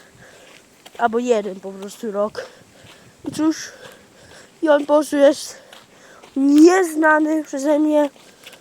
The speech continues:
Jaka znam tę nazwę, ale cóż,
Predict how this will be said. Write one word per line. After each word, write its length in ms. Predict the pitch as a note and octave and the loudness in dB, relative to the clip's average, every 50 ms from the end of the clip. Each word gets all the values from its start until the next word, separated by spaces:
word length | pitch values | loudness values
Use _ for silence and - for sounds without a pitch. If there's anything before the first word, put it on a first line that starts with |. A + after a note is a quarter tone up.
| - - - - | -20 -18 -8 -4
Jaka 260 | D4 D#4+ - D4+ C#4+ | -4 -2 0 -2 -2
znam 300 | C4 C#4+ D#4+ D#4 E4 D#4+ - - - - _ - - | 0 0 0 0 0 -2 -6 -14 -20 -20 _ -16 -6
tę 120 | - E4+ D4+ | -2 -2 0
nazwę, 520 | D4 D#4+ E4 E4 C#4+ C4 A#3+ D4 D#4 F4 - - - - - - _ _ _ _ _ _ _ - - - - | 2 2 2 0 0 -2 -2 0 0 0 -2 -4 -14 -20 -20 -20 _ _ _ _ _ _ _ -20 -20 -8 -2
ale 240 | B3+ B3+ C4 C4 | 0 0 0 0
cóż, 240 | - - D4 D#4 - | -2 -2 -4 -4 -4